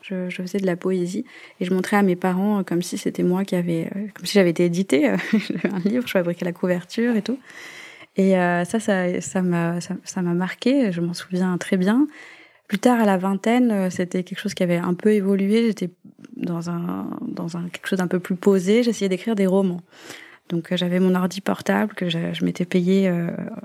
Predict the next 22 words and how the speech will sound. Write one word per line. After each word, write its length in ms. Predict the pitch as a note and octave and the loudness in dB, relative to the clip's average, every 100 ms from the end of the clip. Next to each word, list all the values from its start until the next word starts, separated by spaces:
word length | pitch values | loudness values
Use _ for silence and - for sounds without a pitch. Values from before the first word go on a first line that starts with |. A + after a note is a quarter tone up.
| A3 G3 - | -16 -18 -10
en, 80 | F#3 E3+ E3+ | -4 -2 2
en 80 | F3 | 2
bossant 400 | F3 F#3 - G#3+ | 4 2 2 0
pendant 240 | G#3 F#3 | 2 2
mes 180 | F3+ F3 | 2 2
études. 440 | F3 - B3 A#3+ E3+ - - - - - - _ | -2 -2 0 0 0 -12 -20 -20 -20 -20 -20 _
Et 100 | G#3 | 2
j'écrivais, 760 | G3+ G#3+ - G#3+ F#3+ G3 G#3+ G3+ | 4 2 2 2 4 4 4 2
j'essayais. 540 | F3+ - G3+ E3+ - - - | 0 0 0 0 -2 -8 -8
J'essayais 460 | G3+ F#3+ - G#3+ B3+ | -2 0 2 2 4
d'écrire 400 | G#3+ G#3+ A#3 G3+ | 2 0 0 2
un 60 | F#3 | 2
roman. 420 | G3 G3+ G3+ A#3 | 2 2 2 2
Je 100 | G3+ | 0
me 40 | |
souviens, 340 | F3 G3+ G#3 A#3 | 0 0 2 2
je 80 | |
me 80 | F#3 | 2
suis 140 | F3 F#3 | 0 -2
beaucoup 340 | A3 G#3+ C4 | -4 -2 0
acharnée. 640 | A#3 - G3+ F#3+ F#3+ G#3+ G#3+ | 0 2 2 2 0 0 0
Je, 320 | F3+ F3+ | 0 -2